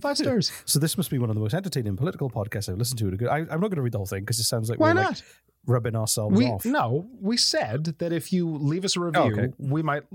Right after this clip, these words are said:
Speaker 1: read it on
Speaker 2: Okay,
Speaker 1: our
Speaker 2: well then,
Speaker 1: podcast.
Speaker 2: this is for you, not me. Um,
Speaker 1: <laughs>
Speaker 2: "Interesting historical context and discussions of ideas,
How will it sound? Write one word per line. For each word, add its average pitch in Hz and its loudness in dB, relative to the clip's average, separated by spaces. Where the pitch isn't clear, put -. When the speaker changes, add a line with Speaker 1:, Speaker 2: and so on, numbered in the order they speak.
Speaker 1:
read 147 4
it 120 -2
on 120 6
Speaker 2:
Okay, - 2
Speaker 1:
our 107 0
Speaker 2:
well 98 2
then, 107 0
Speaker 1:
podcast. 87 0
Speaker 2:
this 127 2
is 151 4
for - -2
you, 104 0
not 117 0
me. 104 -2
Um, 123 0
Speaker 1:
<laughs> 349 0
Speaker 2:
"Interesting 170 2
historical 147 0
context 107 -2
and - -10
discussions 101 -2
of 95 -4
ideas, 113 0